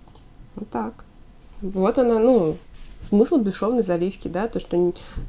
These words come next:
понятно, что рапорт постоянно повторяется, но не видно вот этих вот дурацких стыков. Повторите, всё очень просто. Смотрите, прямоугольник, обязательно именно прямоугольник вот этот.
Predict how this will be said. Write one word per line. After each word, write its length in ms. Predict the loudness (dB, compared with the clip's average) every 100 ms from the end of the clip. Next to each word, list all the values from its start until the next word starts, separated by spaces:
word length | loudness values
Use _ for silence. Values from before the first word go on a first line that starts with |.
| -8 0
понятно, 340 | 2 4 2
что 400 | 2 2 4 4
рапорт 280 | 4 2 -8
постоянно 380 | -8 -2 0 0
повторяется, 600 | -6 -8 -6 -6 -4 0
но 80 |
не 160 | 2 2
видно 240 | 2 0
вот 160 | 0 -2
этих 220 | -6 -8
вот 120 | -10
дурацких 420 | -8 -8 -10 -14 -14
стыков. 320 | -12 -12 -14 -20 -18 -18 -20 -20 -20 -20 -20 -20 -20 -20 -20 -20 -20 -8
Повторите, 640 | -8 -2 -2 0 -2 -6
всё 240 | -6 -6 -4
очень 300 | -4 -6 -6
просто. 520 | -6 -6 -8 -12 -14 -16 -18
Смотрите, 680 | -4 0 0 0 0 -2 -2 4
прямоугольник, 800 | 4 6 4 4 4 4 0 0
обязательно 680 | 4 6 6 6 4 -2
именно 460 | 0 4 6 6 4
прямоугольник 920 | 4 4 6 6 4 4 2 0 2
вот 180 | 2 2
этот. 400 | 0 0 -4